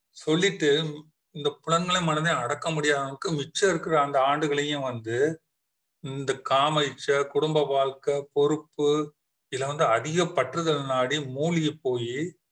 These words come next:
அந்த மீதம் உள்ள ஆண்டுகளை வீணடிச்சிடறான். ஆனாடி அவனுக்கு இந்த பக்தி தொண்டுக்கு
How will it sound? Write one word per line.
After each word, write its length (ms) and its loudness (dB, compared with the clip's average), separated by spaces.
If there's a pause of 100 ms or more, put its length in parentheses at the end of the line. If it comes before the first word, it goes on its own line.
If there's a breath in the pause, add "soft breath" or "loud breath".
(220)
அந்த 360 -6
மீதம் 400 -2
உள்ள 300 -2
ஆண்டுகளை 260 -2
வீணடிச்சிடறான். 760 -6 (500)
ஆனாடி 720 0
அவனுக்கு 480 -2
இந்த 140 -2
பக்தி 340 -6
தொண்டுக்கு 480 -8